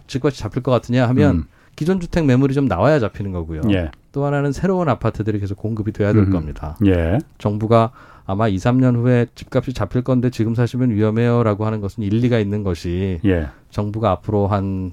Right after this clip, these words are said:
Speaker 1: 오 년 정도 후에는 서울 경기권에 한 이백만 채 정도의 새 주택이, 어, 신도시 형태든 기존 주택의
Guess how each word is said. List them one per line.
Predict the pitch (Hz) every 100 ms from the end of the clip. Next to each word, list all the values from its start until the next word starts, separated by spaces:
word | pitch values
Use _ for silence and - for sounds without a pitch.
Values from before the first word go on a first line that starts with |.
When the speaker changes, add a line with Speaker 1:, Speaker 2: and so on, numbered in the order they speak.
| -
Speaker 1:
오 | 90 104
년 | 117 127 147 151
정도 | 123 110 107
후에는 | - 113 104 127 160 - - - _
서울 | - 160 175
경기권에 | 131 110 107 107 107
한 | 110
이백만 | 95 110 135 131 113
채 | 104 107
정도의 | 98 90 85 95
새 | 87 143 135
주택이, | 101 - 101 95 151 175 - - - -
어, | - 82
신도시 | - 151 147 131
형태든 | 127 117 110 120 127
기존 | 123 104 113
주택의 | 98 - 101 101 104